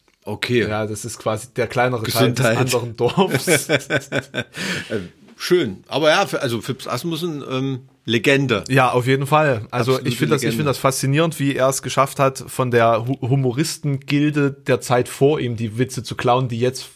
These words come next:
Speaker 2: von der Gilde danach geklaut werden.
Speaker 1: Ja,
Speaker 2: Also ich,
Speaker 1: ja.
Speaker 2: ich weiß nicht, gab's mal so einen Urwitz, mit dem alles anfing?
Speaker 1: Bei Fips Asmussen?
Speaker 2: Nee, generell einen Urwitz, mit dem Humor anfing und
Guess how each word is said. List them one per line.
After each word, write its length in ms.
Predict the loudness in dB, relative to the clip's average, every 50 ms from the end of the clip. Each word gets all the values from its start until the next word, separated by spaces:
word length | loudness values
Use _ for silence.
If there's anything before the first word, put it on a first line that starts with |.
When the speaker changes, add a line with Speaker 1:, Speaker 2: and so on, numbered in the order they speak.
| _ _
Speaker 2:
von 200 | -10 -8 -6 -4
der 180 | -2 -2 -4 -4 -8 _ -20 -20 -20 -20 -20 -20 _ _ _ 0
Gilde 300 | 2 2 4 4 4 4
danach 460 | 2 2 2 2 2 2 2 0 -4 -10 -14
geklaut 480 | -10 -8 -4 -2 0 0 0 -2 -4 -10 -12
werden. 280 | -10 -4 -4 -2 0 0
Speaker 1:
Ja, 80 | 0
Speaker 2:
Also 220 | 2 2 2 0 0
ich, 100 | -2 -4
Speaker 1:
ja. 120 | -6 -6 -8 -10 -12 -12
Speaker 2:
ich 120 | -2 0 2
weiß 180 | 2 2 0
nicht, 140 | -2 -2 2
gab's 280 | 2 0 0 0 -2 -2
mal 120 | 0 0
so 100 | 0 0
einen 220 | 0 0 -2 -2 -4
Urwitz, 720 | -2 -2 0 -2 0 -2 -2 -4 -4 -8 -12 -14 -14 -18 _ _ _
mit 200 | -4 -2 0 0
dem 160 | 0 0 0
alles 260 | 0 0 -2 -2 -2
anfing? 460 | -6 -6 -6 -6 -6 -8 -8 -8 -12 -18 _ _ _ _ _ _
Speaker 1:
Bei 120 | -8 -8 -6
Fips 280 | -4 -6 -6 -6 -6
Asmussen? 420 | -6 -6 -4 -2 0 0 0 2 2
Speaker 2:
Nee, 60 | 2 2
generell 640 | 2 2 2 2 2 4 4 4 4 4 2 0 0
einen 200 | 0 0 0 0
Urwitz, 540 | 0 2 2 4 4 4 2 0 0 -2 -4
mit 160 | -4 0 2
dem 240 | 2 2 2 0 -4 -2 0
Humor 500 | 2 2 4 4 4 4 4 2 2 0
anfing 480 | -2 -4 -4 -2 -2 -2 -2 -2 -6
und 360 | -6 -4 -4 -4 -4 -6 -12